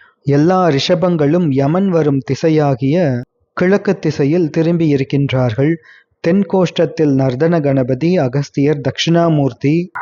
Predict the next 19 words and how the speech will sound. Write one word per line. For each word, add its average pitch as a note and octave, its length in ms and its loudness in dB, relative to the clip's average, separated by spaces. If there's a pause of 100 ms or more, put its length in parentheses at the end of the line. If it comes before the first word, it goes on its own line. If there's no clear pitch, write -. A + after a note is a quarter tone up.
(280)
இரண்டு E3 420 2
வடிவங்கள், D3 600 2
பிக்ஷாடனர். D3+ 840 0 (480)
தட்சிணாமூர்த்தி F3 840 0
மிதித்த D3 420 0
முயலகன் D#3+ 640 0
கிழக்கு F#3 420 0
பக்கம் C#3+ 380 -4
இருக்கின்றது. C3+ 760 -2 (380)
புதிய F#3+ 380 0
வடிவம் D3 640 0
பழையதை D#3+ 480 0
விட D3+ 220 2
மிகப்பெரியது. C#3+ 840 -2 (520)
கோஷ்ட F#3+ 300 0
தட்சிணாமூர்த்தி D#3+ 840 0
மிகப் D3+ 400 -2
பழைய D3+ 420 0
வடிவம். C#3 440 -2